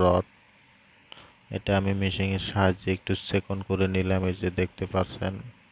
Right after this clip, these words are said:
So, চিকন করার পরে মানে রূপাটা একটু হার্ড হয়ে যায়, তো তার জন্য আমি একটা আগুনের সাহায্যে পুড়িয়ে নিচ্ছি। রূপাটা অল্প নরম হব, কাম করে অল্প মজা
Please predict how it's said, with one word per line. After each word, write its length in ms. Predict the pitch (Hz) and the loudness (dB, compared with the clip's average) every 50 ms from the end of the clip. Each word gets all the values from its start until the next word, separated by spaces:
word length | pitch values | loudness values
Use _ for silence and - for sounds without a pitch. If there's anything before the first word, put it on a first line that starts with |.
| _ _ _ _ _ _ - - - - - - - _ _ _ _ - - | _ _ _ _ _ _ -20 -20 -20 -20 -20 -20 -20 _ _ _ _ -18 -4
So, 100 | - 104 98 95 - | 2 2 2 2 2
চিকন 280 | - 98 107 107 104 104 - | -2 0 0 0 -2 2 2
করার 220 | 107 101 101 101 98 - - | 4 6 6 4 4 2 2
পরে 200 | 104 98 101 101 98 98 | 2 4 4 4 4 4
মানে 180 | 98 95 95 95 90 - | 2 2 4 2 2 0
রূপাটা 380 | 95 - - 98 95 92 - 95 92 95 | -2 -4 -2 -2 -2 2 2 2 2 2
একটু 200 | 92 - _ - 98 92 90 | 0 -2 _ -4 -2 0 2
হার্ড 240 | 92 92 90 90 90 - 101 | 4 6 6 4 4 2 0
হয়ে 180 | 98 95 92 90 92 | 2 2 2 2 2
যায়, 180 | 95 92 92 - _ | 2 0 0 0 _
তো 100 | 98 95 95 95 95 92 - _ _ _ _ _ _ _ _ _ - - - - - - - _ _ _ _ _ _ _ | -2 0 0 0 -2 -4 -10 _ _ _ _ _ _ _ _ _ -20 -20 -20 -20 -20 -20 -20 _ _ _ _ _ _ _
তার 120 | - 104 101 98 | -4 -4 -2 0
জন্য 140 | 101 101 101 98 98 | -2 0 0 0 0
আমি 100 | 98 101 101 | 2 0 0
একটা 200 | 98 - _ - 98 98 | 0 -2 _ 2 4 4
আগুনের 320 | 98 95 98 98 98 98 98 - | 4 4 2 0 0 -2 -2 -2
সাহায্যে 340 | - 101 95 92 90 - 98 92 - | 0 0 0 0 0 -2 -4 -2 0
পুড়িয়ে 320 | - 101 101 98 95 95 95 95 | 0 2 4 4 4 4 2 0
নিচ্ছি। 380 | 95 92 - _ - - 98 95 98 104 95 - _ _ _ _ _ _ _ _ _ _ _ _ 107 98 | -2 -4 -6 _ -6 -4 -4 -2 -2 -4 -6 -10 _ _ _ _ _ _ _ _ _ _ _ _ -4 -4
রূপাটা 340 | 98 95 101 95 92 95 92 92 | -2 0 0 0 0 2 0 -2
অল্প 120 | 95 - 98 95 95 | -2 -2 -4 -4 2
নরম 260 | 95 95 95 98 95 98 95 98 | 2 2 2 2 -2 -2 -2 -2
হব, 160 | 95 95 98 101 104 113 123 - _ _ _ _ _ _ _ - _ - - - - - - _ _ _ _ _ _ _ | 0 2 2 2 2 0 -2 -8 _ _ _ _ _ _ _ -20 _ -20 -20 -20 -20 -20 -20 _ _ _ _ _ _ _
কাম 200 | - - 101 98 101 98 - | -4 -2 -2 -2 -2 -4 0
করে 180 | 104 101 98 98 98 95 | 0 2 4 4 4 4
অল্প 160 | 95 - - 98 95 98 | 2 0 -2 -2 0 2
মজা 280 | 98 95 92 104 98 | 2 2 2 4 2